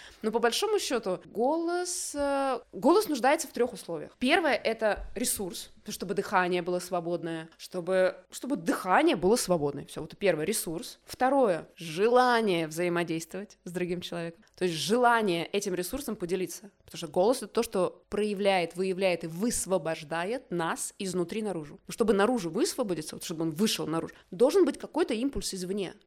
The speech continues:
А это только по желанию возникает. Если желания нет, ничего не работает. Вот это желание поделиться или какая-то провокация оттуда извне. Второе условие. И третье — свободный, открытый голосовой канал,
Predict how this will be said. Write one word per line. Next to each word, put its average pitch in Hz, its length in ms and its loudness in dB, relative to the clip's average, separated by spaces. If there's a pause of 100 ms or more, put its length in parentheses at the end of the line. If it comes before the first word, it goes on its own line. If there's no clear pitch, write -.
(100)
А 185 140 0
это 220 140 0
только 254 260 -2
по 190 140 -4
желанию 180 420 -2
возникает. 170 480 -14 (180)
Если - 160 -8
желания 233 440 4
нет, 233 240 0
ничего 208 200 -6
не 202 80 -6
работает. 185 340 -8 (120)
Вот 220 80 -8
это 247 100 -2
желание 247 380 2
поделиться 208 720 0 (180)
или 196 120 -4
какая-то 220 320 -2
провокация 208 920 0
оттуда 185 420 -4
извне. 170 380 -6 (100)
Второе 170 360 0
условие. 214 340 -6
И - 140 -8
третье — 254 680 -2 (100)
свободный, 214 720 2
открытый 240 480 -4
голосовой 185 540 -2
канал, 170 480 -8